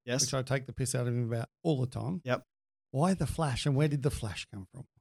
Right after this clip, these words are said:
Speaker 1: Um, it's funny because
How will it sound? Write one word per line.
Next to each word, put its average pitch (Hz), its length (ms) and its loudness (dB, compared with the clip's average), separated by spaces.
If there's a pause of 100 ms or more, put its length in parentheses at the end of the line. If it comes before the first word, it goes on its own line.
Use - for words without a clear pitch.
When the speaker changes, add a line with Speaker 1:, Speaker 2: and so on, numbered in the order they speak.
(120)
Speaker 1:
Um, 190 680 4 (640)
it's 170 180 0
funny 165 380 8
because 131 680 2